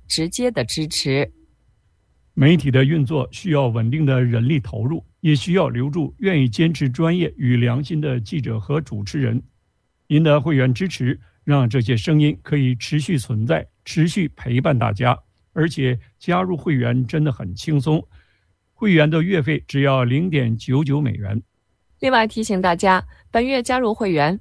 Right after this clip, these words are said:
Speaker 1: 还可以享有热销保健品黑高姿的专属优惠券，是我们送给新会员的一点小小心意。每月自动续费之后，还会得到额外的优惠。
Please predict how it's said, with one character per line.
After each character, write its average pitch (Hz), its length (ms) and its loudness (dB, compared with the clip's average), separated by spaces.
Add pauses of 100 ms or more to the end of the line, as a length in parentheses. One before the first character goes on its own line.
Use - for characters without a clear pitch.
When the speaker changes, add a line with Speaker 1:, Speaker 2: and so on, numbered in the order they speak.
Speaker 1:
还 175 200 -2
可 190 200 -2
以 165 100 0
享 175 260 -6
有 170 300 0
热 220 220 0
销 220 240 -4
保 147 180 -2
健 175 220 -4
品 151 260 -4 (300)
黑 269 180 -2
高 262 220 -2
姿 269 240 -8
的 - 160 0 (120)
专 170 200 -2
属 135 120 -4
优 160 160 -2
惠 165 140 -4
券， 175 240 0 (480)
是 - 180 0
我 214 120 2
们 196 120 -4
送 208 220 -4
给 156 180 -2
新 240 280 -8
会 170 160 -4
员 135 240 -2
的 147 180 -2
一 160 140 -4
点 135 240 -2
小 139 280 -4
小 131 220 -4
心 202 300 -6
意。 196 160 -4 (600)
每 240 100 0
月 254 260 0
自 226 140 -2
动 196 200 -2
续 196 160 -6
费 175 140 -4
之 190 140 -6
后， 185 260 0 (240)
还 165 220 -2
会 170 180 -2
得 143 160 -2
到 143 300 0
额 135 160 -2
外 190 200 -2
的 127 120 -6
优 147 200 -2
惠。 175 300 -2